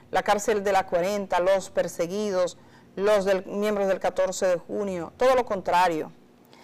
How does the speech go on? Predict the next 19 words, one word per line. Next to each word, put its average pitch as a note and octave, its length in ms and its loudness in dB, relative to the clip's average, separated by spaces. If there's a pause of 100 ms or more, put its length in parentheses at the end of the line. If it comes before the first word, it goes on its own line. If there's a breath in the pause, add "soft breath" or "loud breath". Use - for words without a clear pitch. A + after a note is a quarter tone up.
(160 loud breath)
Caída A3 320 6
la B3+ 120 8
dictadura, A#3 640 4
se - 160 -2
afianzaron A#3 640 2
muchos A#3+ 600 -2 (520 loud breath)
en G#3 140 2
los G#3 140 2
estamentos G#3+ 560 0
del G#3+ 160 2
poder G#3+ 480 0 (160)
y G3+ 80 -6
luego G#3 300 4
vi-, A#3 180 2 (440)
vimos G#3+ 300 0
aquí G#3+ 480 -2 (220 loud breath)
asesinatos G3 720 -2
selectivos, G3+ 840 0
persecución, A3 1120 -2